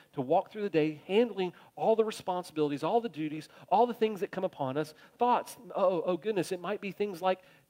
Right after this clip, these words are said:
dealing with numbers and math homework. It might be learning the English language,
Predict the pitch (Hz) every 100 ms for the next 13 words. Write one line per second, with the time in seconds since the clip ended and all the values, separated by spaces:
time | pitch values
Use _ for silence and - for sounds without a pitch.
0 | - 175 214 214 214 170 214 185 143 135
1 | 139 202 196 151 - 131 117 110 - _
2 | - 208 226 202 196 185 175 196 208 208
3 | 214 214 202 208 226 196 127